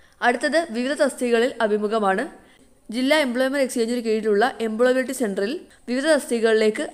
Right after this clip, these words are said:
അഭിമുഖം നടക്കുന്നുണ്ട്. സെപ്റ്റംബർ ഇരുപത്തിയേഴ് രാവിലെ പത്ത് മണിക്കാണ് ഇന്റർവ്യൂ നടക്കുന്നത്. തസ്തികകൾ ഏതൊക്കെയാണെന്ന് നോക്കാം. കസ്റ്റമർ കെയർ എക്സിക്യൂട്ടീവ് ട്രെയിനി,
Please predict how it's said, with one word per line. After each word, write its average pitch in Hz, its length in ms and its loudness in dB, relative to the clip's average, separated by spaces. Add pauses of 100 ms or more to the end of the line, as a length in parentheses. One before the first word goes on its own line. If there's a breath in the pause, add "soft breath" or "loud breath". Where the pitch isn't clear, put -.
അഭിമുഖം 220 340 0
നടക്കുന്നുണ്ട്. 196 440 -2 (440 loud breath)
സെപ്റ്റംബർ 294 500 0 (140)
ഇരുപത്തിയേഴ് 240 580 2
രാവിലെ 220 280 4
പത്ത് 214 260 -2
മണിക്കാണ് 226 360 2
ഇന്റർവ്യൂ 196 260 0
നടക്കുന്നത്. 208 380 0 (600 loud breath)
തസ്തികകൾ 311 500 0
ഏതൊക്കെയാണെന്ന് 226 480 0
നോക്കാം. 233 240 -2 (540 loud breath)
കസ്റ്റമർ 294 480 0
കെയർ 294 160 4
എക്സിക്യൂട്ടീവ് 254 480 -2
ട്രെയിനി, 220 300 6